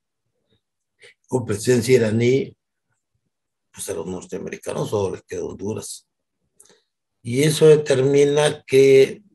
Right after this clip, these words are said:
si el gobierno hondureño es inteligente, puede tener mucho respaldo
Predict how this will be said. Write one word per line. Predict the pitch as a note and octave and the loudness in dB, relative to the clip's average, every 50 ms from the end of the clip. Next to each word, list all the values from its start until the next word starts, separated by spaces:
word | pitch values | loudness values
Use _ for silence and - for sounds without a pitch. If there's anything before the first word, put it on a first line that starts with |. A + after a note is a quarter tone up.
| _ _ _ _ - - - | _ _ _ _ -20 -20 -20
si | - - A#2+ A#2+ | -16 -12 -10 -8
el | A2+ G#2 G#2 | -8 -8 -8
gobierno | G#2 G#2+ G#2+ A2+ A#2+ B2+ C3 B2+ C3+ C3+ C3 | -6 -6 -4 -2 -2 -2 -2 0 0 0 0
hondureño | B2+ B2 A#2+ A#2 A#2+ B2 A#2+ B2 | 0 -2 -2 -2 -2 -2 -2 -2
es | B2 A#2+ | -4 -4
inteligente, | A#2+ B2 A2+ A2+ A2+ A#2 A#2+ G#2+ A2+ A#2 A2+ A2 A2 A2 G#2+ | -6 -6 -8 -10 -8 -6 -4 -4 -4 -4 -4 -6 -8 -10 -14
puede | G#2 _ - A#2 A2+ G#2+ | -12 _ -6 -4 -4 -4
tener | A2 - A#2+ G#2+ A2 A2 G#2+ G#2 G2+ - _ _ _ _ _ _ _ _ _ _ _ _ _ _ _ _ _ | -6 -6 -4 -2 0 0 -2 -2 -4 -10 _ _ _ _ _ _ _ _ _ _ _ _ _ _ _ _ _
mucho | G2+ G#2 A2 C3 D3+ E3+ E3 - E3 - A#2+ | -4 -2 2 4 4 4 4 4 2 -2 -2
respaldo | G#2 G2 F#2 - - _ - A2 A2+ A2+ A2+ A2 G#2+ A#2 A2+ A2+ A2+ A2+ - | -2 -2 -6 -8 -8 _ -4 -2 0 0 -2 -2 -2 -2 -2 -2 -4 -8 -16